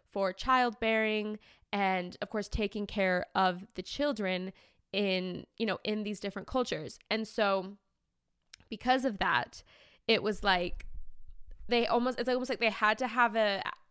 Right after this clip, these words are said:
activity, like, their portion of, like, work around the house, I guess,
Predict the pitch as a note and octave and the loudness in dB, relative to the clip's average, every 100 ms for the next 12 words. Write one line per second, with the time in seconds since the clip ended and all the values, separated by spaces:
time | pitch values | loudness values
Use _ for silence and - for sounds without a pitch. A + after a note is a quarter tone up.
0 | _ G3+ - - - G#3 B3 G#3+ G3+ - | _ -2 -2 -6 -6 -2 0 0 0 -4
1 | - - A#3+ C4 B3+ A#3+ B3 B3+ A#3+ A3 | -14 0 0 0 2 2 2 0 2 0
2 | G#3+ F3+ G3 A3 A#3 A3+ G#3+ G#3 G3 F#3+ | -2 0 4 4 2 2 4 2 2 0
3 | G3+ A3 A3+ A#3+ C4+ | 0 0 2 4 2